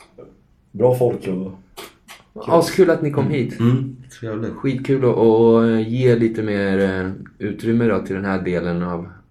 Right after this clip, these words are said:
Speaker 2: graffiti-gamet också. Eh, så, så inte bara klottersvinen får plats.
Speaker 3: Ja, men det känns, det känns som att det är ganska stor skillnad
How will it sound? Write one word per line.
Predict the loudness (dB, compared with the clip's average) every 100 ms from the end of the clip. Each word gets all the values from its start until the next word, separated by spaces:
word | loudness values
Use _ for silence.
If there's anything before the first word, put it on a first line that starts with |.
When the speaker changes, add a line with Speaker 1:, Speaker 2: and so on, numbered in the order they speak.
| _ _ -20 -12
Speaker 2:
graffiti-gamet | -6 -4 -4 -6 -4 -4 -4 -6
också. | -8 -6 -8 -8 -10 -14 _ _ _ _ _ _ -18
Eh, | -14 -12 -10 -12 -14 -20 _ _ _ _ _ _ -20
så, | -14 -12 -14 -18 -20
så | -16 -14
inte | -12 -8
bara | -4 -4 -4 -8 -12 -20 _ _ _ -20 -20 _ _ _ _ _ _ _
klottersvinen | -12 -12 -14 -10 -10 -12 -18 -8 -6 -4 -6 -10 -14 -18
får | -20 -18 -20 -16 -8
plats. | -6 0 4
Speaker 3:
Ja, | 8
men | 8
det | 8 10
känns, | 10 10
det | 10
känns | 10 8 8
som | 6
att | 6
det |
är | 6
ganska | 4 0
stor | -2 -2
skillnad | 0 2 2 2